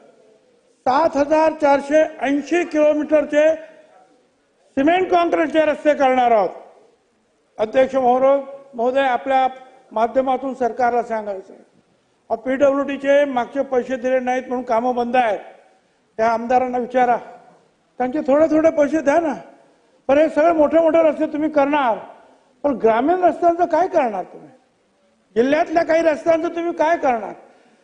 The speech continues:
त्यांना तुम-, थोडे पैसे देणार की नाही? मला तर असं कळलं आहे की फक्त नवीन जे आमदार आहेत त्यांना काही फंड्स मिळतील. मला, मी फक्त ऐकलं म्हणून सांगतोय, मला नक्की माहिती नाही.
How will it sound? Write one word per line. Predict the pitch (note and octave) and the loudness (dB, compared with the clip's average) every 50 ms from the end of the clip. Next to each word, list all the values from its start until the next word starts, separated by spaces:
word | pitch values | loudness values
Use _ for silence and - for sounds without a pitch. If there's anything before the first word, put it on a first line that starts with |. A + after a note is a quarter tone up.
| _ _ _ - | _ _ _ 0
त्यांना | B3+ B3 D4 E4 E4+ | 0 2 2 0 -2
तुम-, | E4 D#4+ D4+ C#4+ - - - C#4 | -2 -4 -8 -8 -10 -10 -2 2
थोडे | D4+ D#4+ | 2 2
पैसे | D#4+ E4 E4 - D#4+ E4 | 4 2 0 0 0 -2
देणार | - D4 D4 D#4+ F4 F4+ E4+ | 0 0 2 2 2 0 0
की | E4+ D#4+ | -2 -2
नाही? | D4 B3+ A3+ | -2 0 -2
मला | G#3+ A3 A#3+ C4 D4 | 0 -2 0 0 0
तर | D4+ E4 | 2 2
असं | D#4 D4+ C#4+ D#4+ | 0 2 0 -2
कळलं | D4+ D#4 D4 D4 D4+ D4+ C#4 | 0 2 2 2 4 4 2
आहे | B3 A#3+ A3+ - - - - - - - - - | 2 2 0 -4 -10 -18 -20 -20 -20 -20 -12 -6
की | C#4+ C4+ C#4 - | -6 -6 -2 -2
फक्त | D4+ D4 - - E4 D#4 | -4 -4 -2 -2 -2 -2
नवीन | D4 C#4+ C#4 D4 D#4+ E4+ F4 F4 | 0 -2 0 0 0 -2 -2 -2
जे | E4+ E4+ | 0 2
आमदार | D#4+ D#4 D4 D4+ D#4 D4+ D4+ D4 | 2 2 0 0 0 2 2 2
आहेत | C#4+ C4 B3 A#3+ A#3+ A#3+ B3+ B3 - - - - - - _ _ _ - | 2 0 2 2 4 2 2 0 -2 -12 -16 -20 -20 -20 _ _ _ -2
त्यांना | C#4 C#4 C#4+ D#4+ E4 E4 | 0 0 2 0 -2 -2
काही | E4 - - C4 D4 E4 D#4 | -2 -2 0 0 0 0 0
फंड्स | D#4 C#4+ C#4+ D4+ D4 D4 C#4+ | 0 -2 -2 -2 -2 -4 -4
मिळतील. | C#4+ C#4+ C#4 - C#4+ C#4 B3 G#3 - - - - - A#3 | -4 -4 -4 -2 -2 -4 -4 -4 -6 -12 -20 -14 -4 -2
मला, | A3+ C4 C#4+ | -2 0 0
मी | C4+ D4 D4+ | 0 -2 -2
फक्त | A3 B3 B3 B3 - | -2 -4 -4 -2 0
ऐकलं | D#4 C4+ G#3+ F#3 A3 B3 A#3 - E4+ E4+ E4 | -2 -2 2 0 -2 -2 0 2 4 4 4
म्हणून | D4+ D4+ D#4 D4 | 4 2 -2 -2
सांगतोय, | D4+ C#4 B3 A#3+ G3+ - G3+ E3+ D#3+ D3+ - - - _ _ - - - - _ _ _ | -2 -2 -4 -4 -4 -6 -8 -8 -8 -10 -14 -20 -20 _ _ -20 -20 -20 -20 _ _ _
मला | _ G#3+ G3+ G#3 A3 A#3+ C#4+ D4+ | _ -18 -8 -2 0 0 0 0
नक्की | C#4+ B3 - - D#4 D#4+ | -2 -4 -4 -2 -4 -2
माहिती | D#4+ D4+ C#4 D4+ D4+ D#4+ | 0 0 0 0 0 -2
नाही. | D4+ C#4+ B3 G3+ E3 | -2 -2 -2 -4 -6